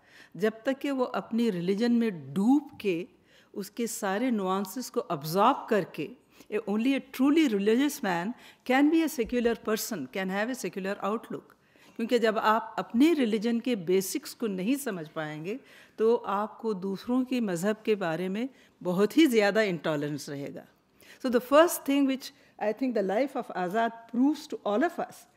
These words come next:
is a firm belief of his being a Muslim and the inheritance, inheritor of a great tradition। तो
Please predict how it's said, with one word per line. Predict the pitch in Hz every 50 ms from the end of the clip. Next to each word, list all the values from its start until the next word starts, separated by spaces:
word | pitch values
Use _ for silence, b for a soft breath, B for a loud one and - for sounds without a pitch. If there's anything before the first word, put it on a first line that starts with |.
| b b b b b b
is | 233 240 269 285 277 - - b b b b b b b
a | 220 202
firm | - - - 302 320 359 403 392 311 262
belief | 262 254 240 311 349 339 - - - - - - _ _ _ _ _ _ _ _ _ _ _ _ _ _ _ _ _ _ _
of | - 220 220 220 220 -
his | - 302 330 269
being | 220 262 247 247 269 269 262 247 -
a | 214 202
Muslim | 190 214 214 - - 233 247 240 240 -
and | - 202 208 220 226 233 - - - - - - _ _ _ _ _ _ _ _ _ _
the | - 175 196 190 -
inheritance, | 185 185 180 156 196 240 262 277 269 - 220 208 208 - - - _ - -
inheritor | - - - 180 180 190 214 226 220 226 240 226 226
of | 220 -
a | 196
great | 165 180 190 185 190 -
tradition। | 190 175 185 240 226 - 190 - - - _ B B B B B B B B B B -
तो | 220 220